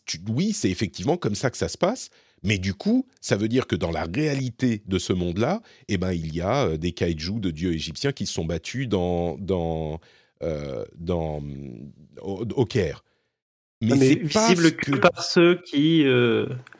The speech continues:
Speaker 2: qui sont les avatars des, euh,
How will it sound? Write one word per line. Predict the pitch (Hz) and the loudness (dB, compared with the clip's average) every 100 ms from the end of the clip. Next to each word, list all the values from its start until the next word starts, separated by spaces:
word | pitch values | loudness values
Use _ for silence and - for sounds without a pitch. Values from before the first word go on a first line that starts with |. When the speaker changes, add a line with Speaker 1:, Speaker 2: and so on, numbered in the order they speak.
| _ _ _ _ _ | _ _ _ _ _
Speaker 2:
qui | - | 2
sont | 143 | 6
les | 135 131 | 8 8
avatars | 131 127 147 147 139 | 6 4 4 4 4
des, | 127 123 127 | 6 6 6
euh, | 110 107 107 104 101 | 2 0 0 0 -2